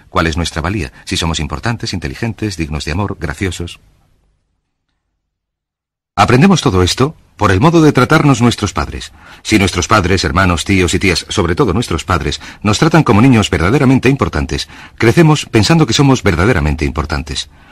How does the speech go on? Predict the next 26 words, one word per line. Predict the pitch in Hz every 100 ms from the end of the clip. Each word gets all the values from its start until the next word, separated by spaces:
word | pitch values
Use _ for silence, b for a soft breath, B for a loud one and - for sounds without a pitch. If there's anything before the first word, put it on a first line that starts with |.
| b b _ -
Pero | 104 98
si | -
nuestros | 95 90 90
padres | 110 95 98 -
no | 98 107
actúan | 107 - 107
así, | 107 151 165 B -
entonces | 95 95 98 85 85 -
sucede | - 92 90 73
otra | 69 -
cosa. | - 76 71 - _ _ _ _ _ _ _ _ _ _ _ _ _ _ _ _ _ _ _ _ _ _ _ _ _ _ -
Sabemos | 131 131 127
que | 127
los | 107
primeros | - 107 104 107
años | 104 95
de |
vida | 107 131 131
son | 127 123
los | 117
cruciales | - 107 127 139 -
para | 101
el | 87
desarrollo | 90 95 104 95 92
del | 85
autoconcepto, | 82 82 78 76 76 -